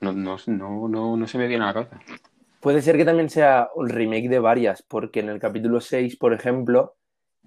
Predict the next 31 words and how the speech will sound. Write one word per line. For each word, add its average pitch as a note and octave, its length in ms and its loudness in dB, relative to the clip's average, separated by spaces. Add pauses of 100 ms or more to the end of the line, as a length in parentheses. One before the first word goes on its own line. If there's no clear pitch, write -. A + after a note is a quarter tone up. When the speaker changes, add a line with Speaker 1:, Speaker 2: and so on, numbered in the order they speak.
(100)
Speaker 2:
eh, A2 920 4
una A#2+ 260 -2
también B2 280 0
de, A#2 400 8
del, A#2 500 2
de A2+ 120 0
los, - 260 -4
de E3+ 340 -8
las A#2+ 120 0
características A2+ 560 0
del G2+ 100 -8
capítulo G#2+ 400 -4
seis, B2+ 380 -4
que - 100 -8
es A2 80 -8
el A#2 60 0
capítulo A2 280 2
anterior, A2 480 2 (520)
Speaker 1:
Hmm. G#2 180 -4 (340)
Speaker 2:
eh, A#2 600 4 (460)
el B2+ 160 2
hi-, D#3+ 200 6
uno C3+ 180 2
de C3+ 80 6
los C#3 200 0
hijos, - 540 -2 (320)
eh, G2+ 720 -2 (800)
uno B2+ 160 0
de C3 80 6
los C3 200 2
hijos C#3+ 380 -2